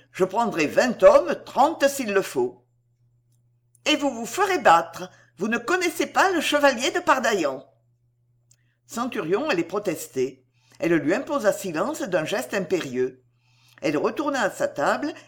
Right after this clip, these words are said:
et griffonna de nouveau quelques lignes. Quand elle eut terminé, « Ceci, dit-elle, est un nouveau bon de vingt mille livres. Il est à vous si vous le voulez. » « À moi ? »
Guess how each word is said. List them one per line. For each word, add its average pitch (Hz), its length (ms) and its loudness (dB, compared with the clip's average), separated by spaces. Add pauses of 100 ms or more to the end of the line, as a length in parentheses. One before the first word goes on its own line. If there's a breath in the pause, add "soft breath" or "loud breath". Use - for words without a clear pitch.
(100)
et 339 120 6
griffonna 269 520 -2
de 208 120 0
nouveau 226 320 -4
quelques 233 280 -6
lignes. 131 520 -4 (920)
Quand 277 180 -2
elle 277 120 6
eut 202 80 -6
terminé, « 165 800 -4 (960)
Ceci, 302 380 2 (220)
dit-elle, 165 640 0 (220 loud breath)
est 269 180 0
un 277 60 10
nouveau 320 400 2
bon 320 320 2
de 214 100 0
vingt 302 240 2
mille 277 260 0
livres. 294 440 -2 (380 soft breath)
Il 311 140 2
est 269 140 2
à 240 100 6
vous 220 280 -2
si 311 200 0
vous 254 120 -4
le 208 100 4
voulez. » « 175 580 0 (1040)
À 147 100 0
moi ? » 165 420 0